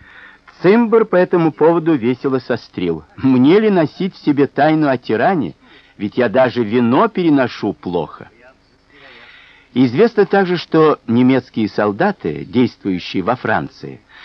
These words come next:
даже напившись до положения рис, никогда не забывают, однако, ни о том, в каком полку числятся, ни о своем пароле, ни о своем чине. Хотя они захмелели, пошатываются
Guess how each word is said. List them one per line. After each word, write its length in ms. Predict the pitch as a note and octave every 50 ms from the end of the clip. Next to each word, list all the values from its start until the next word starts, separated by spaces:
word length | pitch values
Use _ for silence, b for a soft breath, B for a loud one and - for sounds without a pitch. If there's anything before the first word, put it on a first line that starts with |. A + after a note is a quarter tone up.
| B B B -
даже 360 | F#2+ A2 C#3 C3+ A2+ C3 C3
напившись 760 | B2 B2+ B2 B2 - C#3+ D3 C3+ - - - A2 G2+ E2 D#2
до 120 | G2 G#2+
положения 720 | - - G#2 G2+ G2 F#2 F2 G#2+ G#2 F#2+ F2+ F2+ F2+ F2 F2+
рис, 220 | C#3 G3 F#3 - - - _ _ _ _ _ _ b b b b b b b
никогда 520 | G#2+ G#2+ G2 - A#2+ G#2 F2+ E2 A2+ A#2+ D3
не 140 | F#3 G3
забывают, 680 | F#3 G3 F#3 F#3+ F#3+ E3 C#3+ B2+ C#3 D#3 D3 - - G#2+
однако, 600 | G2 E2+ F2 F#2 F2 E2 - - - D2+ C#2 - b b b b b
ни 140 | - A2+ A#2+
о 100 | B2 A2+
том, 280 | - - B2 B2 A#2 -
в 80 | -
каком 380 | - A2 G#2 - - A#2 G#2+ F#2
полку 380 | - G#2 G2+ F#2 - - G2
числятся, 720 | F2+ - - A3+ G#3+ - - G2+ - _ _ - - - - b b b b b b b -
ни 160 | G#2+ A#2 B2+
о 80 | B2 A#2+
своем 420 | - - A2 A2+ A#2 A2 G#2 F#2+
пароле, 600 | - - F#2 F#2 G#2 E3 G#3 F3 A#2 E2+ D2 - - _ _ -
ни 140 | G2+ G#2
о 80 | G2 F#2
своем 420 | - - F2+ F2 F#2 G#2+ A#2+ G#2+ -
чине. 360 | - - - E2+ C#2 B1+ B1+ - _ _ _ _ _ - - _ _ _ _ _ _ B B B B B B B B
Хотя 360 | - - D3+ D#3 - - B3+ C4
они 400 | A#3 G#3 G3+ G#3 G3 E3 - - -
захмелели, 960 | F#2 E2 C#3 C3 B2+ - - A2+ A2 G2 F#2+ A2+ C#3+ F3 F#3+ A3 G#3+ G#3+ G#3+ _ _ _ b b b b b -
пошатываются 1080 | F#3 F#3+ - - - A#2 C3 - - - D3 E3+ E3+ E3+ E3 _ _ - E3 E3 D#3+